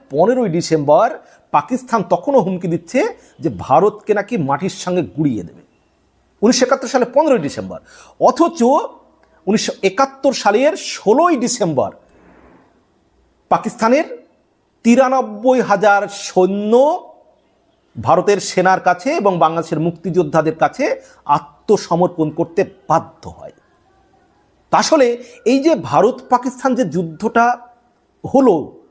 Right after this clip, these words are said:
যেটা এই মুহূর্তে সংঘর্ষ বিরতি চলছে, ভারত অপারেশন সিঁদুর করেছে পহেলগাঁওয়ে হামলার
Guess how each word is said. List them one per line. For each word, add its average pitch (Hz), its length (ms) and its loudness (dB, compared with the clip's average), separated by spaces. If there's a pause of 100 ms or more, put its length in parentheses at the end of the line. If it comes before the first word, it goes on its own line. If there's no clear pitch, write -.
(880)
যেটা 175 180 4
এই 220 80 4
মুহূর্তে 208 220 -4
সংঘর্ষ 277 480 0
বিরতি 180 320 0
চলছে, 104 360 -10 (240)
ভারত 170 200 0
অপারেশন 196 320 -2
সিঁদুর 285 340 2
করেছে 156 400 -4 (340)
পহেলগাঁওয়ে 208 540 2 (140)
হামলার 190 380 2